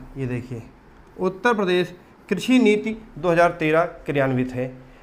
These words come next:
यह सात क्षेत्रों पर आधारित है। कितने क्षेत्रों पर? सात क्षेत्रों पर। यह सात क्षेत्रों पर आधारित है, जिन्हें सप्त क्रांति कहते हैं ये, ठीक है। तो सप्त क्रांति हमारी कृषि नीति की पॉलिसी है, सप्त क्रांति। और सप्त क्रांति के अंतर्गत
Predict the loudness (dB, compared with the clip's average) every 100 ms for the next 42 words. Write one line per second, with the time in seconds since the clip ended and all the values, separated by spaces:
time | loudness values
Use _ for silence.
0 | 0 2 2 2 8 8 8 2 0 2
1 | 2 2 2 -2 -4 -6 -8 -6 -2 -2
2 | 0 -2 -2 -4 -10 -20 -8 0 0 -2
3 | -8 -8 -8 -8 -12 -16 -20 -20 -20 _
4 | -16 -4 -2 4 4 2 -2 -2 0 2
5 | 2 0 -2 -4 -8 -14 -2 2 6 6
6 | 4 -6 -20 2 4 4 2 0 0 0
7 | -4 -4 -6 -8 -14 -16 -14 -12 -14 -20
8 | -20 -20 -20 -20 -20 -14 -10 -8 -10 -10
9 | -4 -4 2 8 8 8 2 6 6 6
10 | 0 -2 -8 -18 -10 0 4 4 2 2
11 | 4 4 4 0 0 2 2 0 0 -2
12 | 2 2 2 0 0 0 -6 -10 -12 -8
13 | -4 4 4 4 0 0 2 0 0 -2
14 | -2